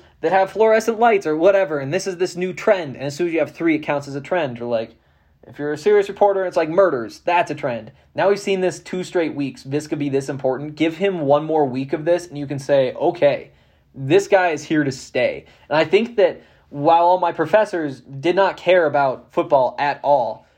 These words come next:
what they were saying may make even more sense in the world of football than it does in the real world,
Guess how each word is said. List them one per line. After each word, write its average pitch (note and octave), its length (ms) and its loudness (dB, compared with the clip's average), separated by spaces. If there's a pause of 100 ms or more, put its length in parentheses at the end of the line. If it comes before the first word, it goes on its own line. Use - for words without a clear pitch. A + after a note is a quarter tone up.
(140)
what G3 160 0
they G#3 100 2
were G3+ 80 2
saying G3+ 600 -4
may F3 260 -2
make E3 300 -6
even D3+ 240 -6
more D#3+ 280 -2
sense B2+ 540 -6
in C3+ 100 -10
the C3+ 60 -4
world C3+ 200 -2
of B2+ 80 -10
football E3 380 2
than C#3 160 0
it B2+ 100 -8
does C#3 200 4
in C3 60 -8
the B2+ 60 -6
real C3+ 260 -4
world, A2 320 -10